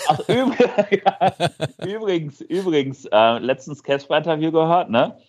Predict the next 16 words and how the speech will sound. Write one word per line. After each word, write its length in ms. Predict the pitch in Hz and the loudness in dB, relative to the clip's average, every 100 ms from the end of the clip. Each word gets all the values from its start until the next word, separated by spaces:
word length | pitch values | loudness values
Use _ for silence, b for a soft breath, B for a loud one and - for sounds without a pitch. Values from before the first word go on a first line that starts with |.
| b _ | b _
Matthias 480 | 110 110 131 131 147 | -2 0 2 2 0
hatte 160 | 139 | -2
mich 160 | 127 113 | -2 0
auch 140 | 113 | 0
darauf 160 | 143 135 | -2 -4
hingewiesen, 440 | 147 143 143 139 | -4 0 0 2
der 100 | 131 | 4
da 120 | 127 120 | 4 4
gerade 200 | 117 117 | 2 2
noch 160 | 117 | 2
leicht 220 | 120 120 | 2 0
irritiert 360 | 127 120 117 113 | 0 -2 0 -2
in 100 | 107 | -2
die 80 | 98 | -4
Kamera 360 | 101 98 117 | -2 0 0
guckt, 340 | 135 151 226 | -2 -6 -8